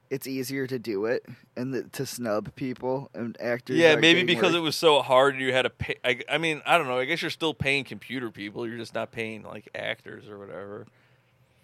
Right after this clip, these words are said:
Speaker 2: But it, for ac-, like, extra work, I don't understand the point of being mad about that. It's like, what the fuck?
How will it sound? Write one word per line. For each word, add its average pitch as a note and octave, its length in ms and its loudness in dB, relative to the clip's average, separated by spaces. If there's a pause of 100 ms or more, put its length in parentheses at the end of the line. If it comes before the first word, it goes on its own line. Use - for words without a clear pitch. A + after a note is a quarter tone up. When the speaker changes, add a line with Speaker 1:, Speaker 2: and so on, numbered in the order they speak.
(420)
Speaker 2:
But F#3+ 120 0
it, E3+ 100 -6
for F3 220 0
ac-, D3 240 6
like, D3+ 180 4 (100)
extra F3 380 4
work, G#3+ 300 2
I E3 120 6
don't D#3+ 200 8
understand C#3 480 0
the A#2 60 -6
point A#2+ 340 -2
of G2+ 80 -10
being A2+ 240 -10
mad G#2+ 240 -6
about G2 300 -10
that. B1 260 -8
It's A2 160 -12
like, A#2+ 220 -2
what C3 160 -4
the A2+ 80 -18
fuck? A2 320 -6